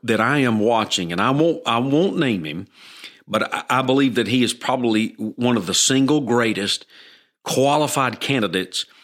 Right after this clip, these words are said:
and he is in a position right now of, of obscurity, which is part of what happens, 'cause by the time you get to the Daniel chapter eight, he's going to, and Daniel chapter seven, he's gonna rise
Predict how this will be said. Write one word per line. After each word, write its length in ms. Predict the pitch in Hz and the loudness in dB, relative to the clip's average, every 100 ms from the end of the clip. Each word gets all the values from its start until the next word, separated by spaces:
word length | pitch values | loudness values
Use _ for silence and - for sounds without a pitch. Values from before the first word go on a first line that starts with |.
| - _ | -20 _
and 180 | - 107 | -4 -2
he 200 | 110 156 | 2 2
is 120 | 151 | 2
in 220 | 151 143 156 | 0 0 0
a 120 | 156 | 0
position 580 | 139 120 139 135 113 104 | 0 0 2 0 0 0
right 240 | 117 117 | 0 -2
now 400 | 117 113 95 95 | -2 0 -2 -2
of, 200 | - 98 - _ _ - | -2 -2 -4 _ _ -2
of 140 | 107 | 0
obscurity, 800 | 101 - - 190 220 85 69 - - _ | 0 -2 0 0 0 -2 -8 -18 -20 _
which 240 | 110 127 131 | -2 0 0
is 120 | 110 | -2
part 280 | - 160 202 | 0 2 2
of 100 | 123 | 2
what 160 | 120 | 0
happens, 400 | 127 196 - 92 | 0 -4 -6 -6
'cause 220 | - 117 - | -2 -2 -2
by 80 | |
the 60 | 104 | -4
time 280 | - 170 180 | -2 0 0
you 100 | 180 | 0
get 160 | 175 143 | 0 0
to 60 | |
the 180 | 107 - - - - - _ 113 | -2 -4 -8 -14 -18 -20 _ -4
Daniel 360 | 139 156 135 | 0 2 0
chapter 460 | - 139 123 101 90 | 0 -2 -2 -4 -2
eight, 380 | 135 180 92 - _ - _ _ | 0 0 -2 -8 _ -20 _ _
he's 320 | 135 180 170 | -2 0 0
going 320 | - 127 117 | 0 0 0
to, 300 | - 98 98 90 | 0 -2 -2 -4
and 160 | 98 | -2
Daniel 240 | 127 143 117 | 0 0 0
chapter 280 | 117 - | -2 -2
seven, 340 | - 165 170 104 | -2 0 0 0
he's 220 | 156 185 | 0 0
gonna 220 | 147 104 | 0 -2
rise 680 | 85 85 135 180 180 185 151 | -4 -2 0 0 0 0 -2